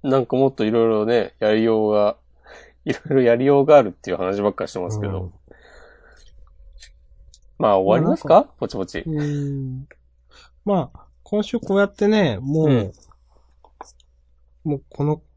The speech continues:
Speaker 2: 恋も忘れてっていう風に、ね、言っ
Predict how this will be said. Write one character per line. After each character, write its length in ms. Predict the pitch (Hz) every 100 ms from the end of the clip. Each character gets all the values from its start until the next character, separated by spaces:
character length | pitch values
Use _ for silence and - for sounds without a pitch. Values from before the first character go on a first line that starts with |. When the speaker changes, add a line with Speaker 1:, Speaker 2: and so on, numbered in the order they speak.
| _ _
Speaker 2:
恋 240 | - 180
も 280 | 156 127 120
忘 220 | 131 -
れ 120 | 151 151
て 220 | - 160
っ 20 | 160 -
て 120 | -
い 80 | 123
う 180 | 127 123
風 220 | - 147
に、 440 | 139 120 107 98 - - - - - _ _ _ _ 170
ね、 200 | 156
言 100 |
っ 20 | 127